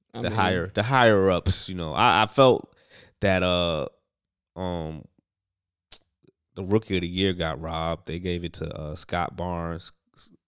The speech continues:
Speaker 2: from the Raptors. I mean, he was a good rookie too, but, like, I, I liked, um, Mobley,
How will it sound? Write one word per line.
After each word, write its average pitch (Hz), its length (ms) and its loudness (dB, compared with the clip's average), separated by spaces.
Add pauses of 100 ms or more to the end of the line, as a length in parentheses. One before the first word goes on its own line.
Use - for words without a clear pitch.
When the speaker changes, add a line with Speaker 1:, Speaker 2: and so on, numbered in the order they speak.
Speaker 2:
from 85 220 -12
the 82 80 -10
Raptors. 85 720 -6 (640)
I 95 60 -10
mean, 90 240 -2
he 120 100 -2
was 98 160 -4
a - 40 -12
good 92 320 -4
rookie 85 260 -8
too, 85 320 -6
but, 76 240 -12
like, 73 280 -12 (320)
I, 80 280 -6 (100)
I 85 60 -6
liked, 85 360 -6
um, 78 380 -10 (200)
Mobley, 82 500 -6